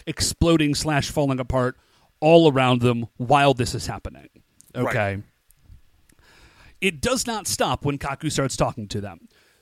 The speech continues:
Speaker 1: So Kaku arrives, like, again, like, like, s-, Force Ghost Kaku, right?
Speaker 2: Yeah, and he's
Speaker 1: And
Speaker 2: sort
Speaker 1: he
Speaker 2: of
Speaker 1: says
Speaker 2: like,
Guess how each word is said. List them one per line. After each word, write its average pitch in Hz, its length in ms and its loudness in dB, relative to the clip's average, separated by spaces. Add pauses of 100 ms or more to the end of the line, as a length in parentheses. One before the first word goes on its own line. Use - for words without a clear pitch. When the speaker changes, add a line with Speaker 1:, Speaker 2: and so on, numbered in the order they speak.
Speaker 1:
So 185 240 -4
Kaku 302 680 -6
arrives, 113 640 -2 (140)
like, 147 160 -8
again, 131 440 -4
like, 131 220 0 (360)
like, 320 160 -6
s-, - 140 -4
Force - 400 -4
Ghost 120 360 -8
Kaku, 107 440 -8 (160)
right? 107 320 -6 (300)
Speaker 2:
Yeah, 117 240 -8 (100)
and 170 120 -8
he's 196 100 -4
Speaker 1:
And - 80 2
Speaker 2:
sort - 80 4
Speaker 1:
he - 40 4
Speaker 2:
of - 40 2
Speaker 1:
says 185 320 2
Speaker 2:
like, - 120 -20